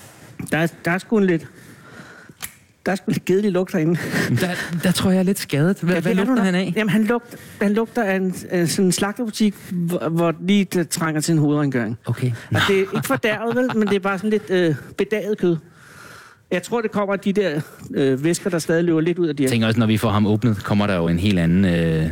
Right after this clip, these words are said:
Speaker 1: Hvad sker der?
Speaker 2: der,
Speaker 1: Noget,
Speaker 2: der,
Speaker 1: vi skal være
Speaker 2: der,
Speaker 1: opmærksom
Speaker 2: der
Speaker 1: på?
Speaker 2: kommer noget lugt i hvert fald også fra tarmene, ikke? Øhm,
Speaker 1: Åh, Gud.
Speaker 2: så.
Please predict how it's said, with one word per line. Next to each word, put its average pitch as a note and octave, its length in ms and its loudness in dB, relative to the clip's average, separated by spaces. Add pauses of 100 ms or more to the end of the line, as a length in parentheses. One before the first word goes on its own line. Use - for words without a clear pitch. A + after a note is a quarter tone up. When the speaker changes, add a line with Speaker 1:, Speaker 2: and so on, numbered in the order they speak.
(100)
Speaker 1:
Hvad D3 100 0
sker - 200 -2
der? D3 80 0
Speaker 2:
der, C#3 40 2
Speaker 1:
Noget, D3+ 180 2
Speaker 2:
der, D#3+ 60 2
Speaker 1:
vi - 40 0
skal D3+ 140 -2
være D#3 40 2
Speaker 2:
der, D3 60 0
Speaker 1:
opmærksom D3 320 0
Speaker 2:
der C#3 60 2
Speaker 1:
på? - 60 -4
Speaker 2:
kommer A#2+ 160 2
noget G#2 160 4
lugt G2 200 0
i A#2+ 40 2
hvert F2+ 180 0
fald G2 100 0
også F2+ 140 0
fra G#2 80 0
tarmene, F2+ 480 2
ikke? F#2 760 2
Øhm, F2 120 4
Speaker 1:
Åh, F2 240 4
Gud. D#2 120 0 (400)
Speaker 2:
så. F#2+ 440 0